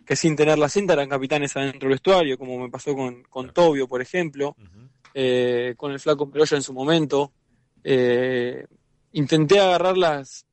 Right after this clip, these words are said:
Speaker 1: las mejores cosas de ellos o, o copiarlos, intentar los mejores ejemplos y, y, e ir invol-, el, involucrándose, eh, en cada charla, eh, sea con técnicos, dirigentes,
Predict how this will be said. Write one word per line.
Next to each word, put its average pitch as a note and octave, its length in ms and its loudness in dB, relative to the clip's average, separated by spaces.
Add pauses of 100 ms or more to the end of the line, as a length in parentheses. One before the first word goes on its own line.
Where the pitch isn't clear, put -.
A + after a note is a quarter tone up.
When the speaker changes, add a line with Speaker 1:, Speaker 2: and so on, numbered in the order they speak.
Speaker 1:
las C#3 300 -10
mejores D#3 360 -6
cosas - 300 -10
de D#3 100 2
ellos F3+ 280 -2
o, C#3+ 60 -4
o C#3 200 -8
copiarlos, F#3 840 0 (400)
intentar C#3 360 -2
los E3 140 2
mejores D#3 440 -2
ejemplos F#3 840 0
y, B2+ 680 -8 (400)
y, D#3+ 220 4
e - 180 2
ir G#3+ 140 2
invol-, F3+ 340 0
el, E3 240 0
involucrándose, D#3 960 0
eh, C3 1200 0 (460)
en C#3+ 120 -6
cada D#3+ 280 4
charla, D#3 720 0
eh, B2 400 -4
sea D3 220 -4
con C3+ 180 -10
técnicos, C#3+ 480 -2
dirigentes, C3 840 -2